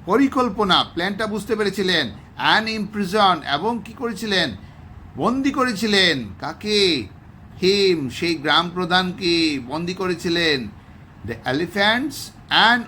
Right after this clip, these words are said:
all the headman's belonging, সেই হাতি, হাতিগুলো এবং all the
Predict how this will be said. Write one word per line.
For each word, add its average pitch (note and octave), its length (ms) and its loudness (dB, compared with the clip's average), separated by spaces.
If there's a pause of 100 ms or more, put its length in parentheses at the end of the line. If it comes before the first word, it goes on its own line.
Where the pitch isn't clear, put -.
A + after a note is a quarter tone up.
(140)
all B3+ 480 4
the G#3+ 140 6 (520)
headman's F3+ 640 -2
belonging, E3+ 760 0 (100)
সেই F3+ 340 0 (320)
হাতি, D3 720 0 (100)
হাতিগুলো E3+ 640 2 (100)
এবং E3 440 0 (100)
all G#3+ 340 4 (100)
the A3 180 4